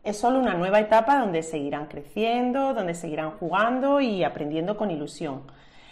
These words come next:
Y lo más importante es que no caminan solos. Si sienten que papá y mamá están cerca,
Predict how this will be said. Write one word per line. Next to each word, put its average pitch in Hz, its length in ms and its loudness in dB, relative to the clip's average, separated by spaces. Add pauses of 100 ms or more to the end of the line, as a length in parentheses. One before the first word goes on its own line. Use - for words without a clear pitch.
(200)
Y 233 120 2
lo 214 100 4
más 208 220 2
importante 285 800 0 (320)
es 214 140 -2
que 262 120 0
no 247 100 0
caminan 202 380 -2
solos. 285 440 0 (440)
Si 214 160 0
sienten 262 400 0
que 277 100 0
papá - 260 0
y 262 40 -2
mamá 262 240 0
están 262 300 -2
cerca, 277 680 -2